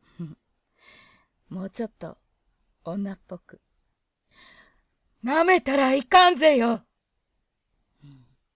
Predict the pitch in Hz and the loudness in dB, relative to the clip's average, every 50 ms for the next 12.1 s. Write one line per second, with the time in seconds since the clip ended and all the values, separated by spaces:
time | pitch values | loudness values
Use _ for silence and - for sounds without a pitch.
0 | _ _ _ _ _ _ _ _ _ _ _ _ _ _ _ _ _ - 196 208 | _ _ _ _ _ _ _ _ _ _ _ _ _ _ _ _ _ -12 -10 -10
1 | 254 254 - 254 220 - 170 160 170 180 190 196 214 220 226 202 208 202 - _ | -10 -8 -10 -14 -14 -12 -12 -12 -10 -10 -10 -8 -8 -8 -8 -8 -8 -12 -14 _
2 | _ _ - - _ _ _ _ _ _ _ _ _ _ _ _ _ _ _ _ | _ _ -20 -20 _ _ _ _ _ _ _ _ _ _ _ _ _ _ _ _
3 | _ _ _ _ _ _ _ _ _ _ _ _ _ _ _ _ _ _ _ _ | _ _ _ _ _ _ _ _ _ _ _ _ _ _ _ _ _ _ _ _
4 | _ - 262 277 285 294 294 277 269 269 233 202 190 185 185 180 180 175 - - | _ -6 -4 -2 0 2 2 2 2 0 -2 -6 -6 -6 -8 -8 -10 -10 -8 -6
5 | 240 226 226 220 208 185 - 175 165 151 147 143 139 - _ _ _ _ _ _ | -4 -2 -2 -2 -4 -4 -8 -10 -12 -14 -18 -20 -20 -20 _ _ _ _ _ _
6 | _ _ _ _ _ _ _ _ _ _ _ _ _ _ - - - - - 277 | _ _ _ _ _ _ _ _ _ _ _ _ _ _ -20 -18 -16 -14 -14 -16
7 | - - - - 240 233 _ _ _ _ _ _ _ _ - - - - - - | -16 -14 -10 -8 -8 -8 _ _ _ _ _ _ _ _ -20 -20 -20 -20 -20 -20
8 | _ - 208 240 214 220 220 - _ - - 202 190 _ - - - _ _ _ | _ -10 -8 -6 -6 -6 -8 -10 _ -10 -10 -10 -10 _ -20 -20 -20 _ _ _
9 | _ _ _ _ _ _ _ _ _ _ _ _ _ _ _ _ _ _ _ _ | _ _ _ _ _ _ _ _ _ _ _ _ _ _ _ _ _ _ _ _
10 | _ _ _ _ _ - 214 220 247 285 311 320 311 285 240 - - 202 170 160 | _ _ _ _ _ -8 -4 -4 -2 -2 -4 -4 -6 -6 -6 -6 -8 -8 -6 -6
11 | 156 156 156 156 - - - 208 208 202 185 175 165 - - 165 143 143 131 117 | -6 -8 -8 -12 -14 -12 -10 -8 -8 -6 -8 -8 -10 -12 -16 -20 -20 -20 -20 -20
12 | - | -20